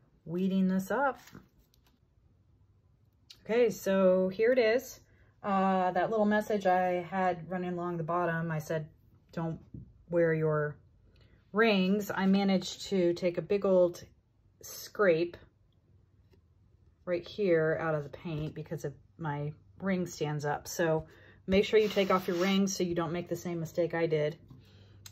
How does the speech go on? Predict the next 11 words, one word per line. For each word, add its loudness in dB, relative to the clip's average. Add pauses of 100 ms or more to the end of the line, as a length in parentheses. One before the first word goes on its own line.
Um, -2
but -8
other 2
than -4
that, -2
I -6
think -6
that -2 (480)
it's -6
very 2
successful. -6